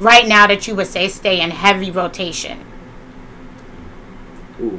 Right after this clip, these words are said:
Speaker 2: heavy rotation?
Speaker 1: It doesn't matter what genre. I'm not even gonna make it difficult for you either. Just, yeah. That you always listen to. If you need some time to think, I gotta ask La Geneva, who do you listen to? Who's, like, your top five that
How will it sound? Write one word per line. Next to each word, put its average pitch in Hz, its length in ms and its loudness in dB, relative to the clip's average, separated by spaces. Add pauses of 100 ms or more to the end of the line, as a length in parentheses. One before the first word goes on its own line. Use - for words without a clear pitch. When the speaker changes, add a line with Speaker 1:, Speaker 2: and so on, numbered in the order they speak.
(100)
Speaker 2:
heavy 117 220 -8
rotation? 123 680 -8 (220)
Speaker 1:
It 277 220 6
doesn't 247 320 6
matter 220 280 6
what 208 380 4
genre. 185 400 0
I'm 185 220 -2
not 226 200 6
even 247 200 0
gonna 233 180 6
make 214 220 2
it 196 100 0
difficult 196 480 -2
for 214 140 -2
you 180 240 0
either. 170 260 -4
Just, 175 480 -6 (260)
yeah. 190 400 -2 (880)
That 180 260 -4
you 226 100 -4 (220)
always 220 560 6
listen 185 340 -4
to. - 240 -14 (800)
If 277 100 2
you 349 140 2
need 381 120 4
some 302 160 0
time 254 220 4
to 214 60 -6
think, 269 180 -4
I 262 100 2
gotta 285 160 -2
ask 208 240 -2
La 220 140 -2
Geneva, 202 320 -4
who 311 240 -4
do 359 80 0
you 294 160 0
listen 240 300 -2
to? 240 100 -8
Who's, 262 320 0
like, 226 260 4
your 202 140 0
top 214 340 2
five 196 300 2
that 185 260 -4